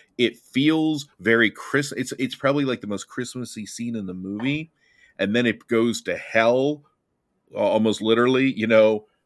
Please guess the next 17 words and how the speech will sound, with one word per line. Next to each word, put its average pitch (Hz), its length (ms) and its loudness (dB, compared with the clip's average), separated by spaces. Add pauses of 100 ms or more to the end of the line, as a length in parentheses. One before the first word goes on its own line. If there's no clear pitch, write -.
(340)
immediately. 117 800 -2
And 98 120 -2
then 98 200 -4
boom, 110 280 -6
you 107 120 -6
get 107 180 -4
that 98 240 0
title. 127 520 -4 (580)
And 110 240 4
I 135 160 4
don't 175 180 0
know, 113 360 2 (200)
uh, 85 200 -8
about 104 460 2 (140)
either 104 320 0
of 85 100 -12
you. 107 460 0